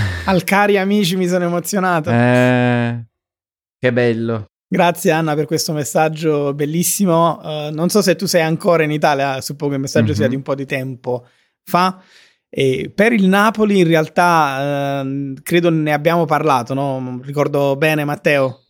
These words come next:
Speaker 2: Sì, ne abbiamo parlato, ma insomma, soprattutto in quel periodo vigeva il silenzio stampa, perché noi, diciamo, eh, siamo un po',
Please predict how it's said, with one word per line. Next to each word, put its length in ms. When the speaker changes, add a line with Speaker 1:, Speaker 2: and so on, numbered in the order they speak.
Speaker 2:
Sì, 760
ne 80
abbiamo 260
parlato, 440
ma 120
insomma, 600
soprattutto 640
in 80
quel 240
periodo 640
vigeva 1120
il 120
silenzio 720
stampa, 680
perché 360
noi, 680
diciamo, 840
eh, 240
siamo 220
un 140
po', 340